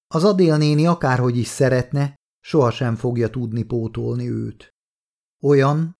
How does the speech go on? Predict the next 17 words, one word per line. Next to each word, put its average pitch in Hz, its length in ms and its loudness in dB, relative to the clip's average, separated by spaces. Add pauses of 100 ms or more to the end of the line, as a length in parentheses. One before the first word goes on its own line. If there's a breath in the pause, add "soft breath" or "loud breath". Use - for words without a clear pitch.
aki - 260 0
engem 123 400 2
bálványoz, 123 840 0 (360)
akinek 123 440 -2
én 143 160 4
vagyok 120 340 0
a 104 40 0
mindene, 131 680 0 (320)
az 123 200 -2
élet 139 420 2
célja, 131 480 -2 (280)
aki 147 220 0
magát 147 400 0
képes 135 400 -2
feláldozni 117 720 0
én 131 260 0
értem, 135 560 -2